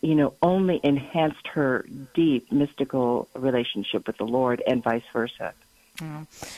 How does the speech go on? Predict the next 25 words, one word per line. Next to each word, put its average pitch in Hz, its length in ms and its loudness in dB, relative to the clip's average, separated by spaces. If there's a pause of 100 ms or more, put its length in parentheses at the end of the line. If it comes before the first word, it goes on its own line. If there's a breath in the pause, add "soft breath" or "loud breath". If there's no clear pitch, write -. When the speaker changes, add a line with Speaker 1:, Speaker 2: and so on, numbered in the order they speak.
(260 loud breath)
Speaker 2:
We're 202 80 4
talking 220 300 2
with 180 140 2
Kathleen 185 400 0
Beckman, 170 320 0
author 165 320 2
of 156 300 2
this 160 200 0
book, 165 400 0
Beautiful 175 320 0
Holiness, 180 460 0
A 156 40 2
Spiritual 165 440 -2
Journey 160 240 0
with 147 160 -2
Blessed 151 300 0
Conchita 160 380 0
to 156 100 -6
the 147 100 -2
Heart 151 160 0
of 139 100 -6
Jesus. 156 380 -2
A 160 40 2
beautiful 226 440 0
book 147 480 0